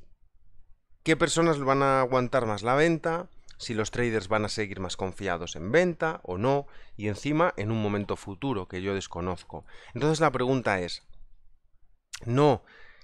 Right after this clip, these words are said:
qué va a hacer el mercado, sino qué voy a hacer yo si el mercado hace esto, o qué voy a hacer yo si el mercado hace lo otro. Si el mercado sigue para mí por debajo del mil setecientos treinta,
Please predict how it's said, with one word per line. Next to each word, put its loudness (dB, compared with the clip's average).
qué 2
va 6
a 6
hacer 2
el 2
mercado, 2
sino 0
qué 8
voy 6
a 6
hacer 2
yo 2
si -4
el 2
mercado 2
hace 0
esto, -2
o -4
qué -2
voy 0
a -2
hacer -2
yo 6
si -6
el -2
mercado 0
hace -2
lo -6
otro. -4
Si -4
el 4
mercado 6
sigue 2
para 4
mí 2
por -2
debajo 2
del -2
mil -2
setecientos -4
treinta, 0